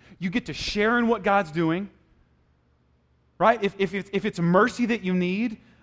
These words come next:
by confessing of sin, then the most awesome things to do is to bring someone along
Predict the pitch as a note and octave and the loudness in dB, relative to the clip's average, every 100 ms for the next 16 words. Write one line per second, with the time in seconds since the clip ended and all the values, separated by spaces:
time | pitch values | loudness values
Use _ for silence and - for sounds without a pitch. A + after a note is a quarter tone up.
0 | - F3+ F3+ - G3 G3+ A3 E3+ - - | -2 -2 -2 0 0 0 -2 -4 -6 -4
1 | F#3 A3 A3 - - _ _ _ _ _ | -2 0 -2 -10 -20 _ _ _ _ _
2 | _ D#3+ G#3+ G#3 G3 - G#3 A3 A3+ A3 | _ 4 6 6 2 0 0 0 -2 -2
3 | G3+ - E3+ G#3+ A3+ F3+ F3+ F3+ C3+ D#3 | -4 -6 -4 -2 0 0 0 -8 -4 0
4 | A3+ A3 A3+ G3+ G3 F#3+ G#3+ A#3 A2 | 2 0 0 0 0 0 0 0 -2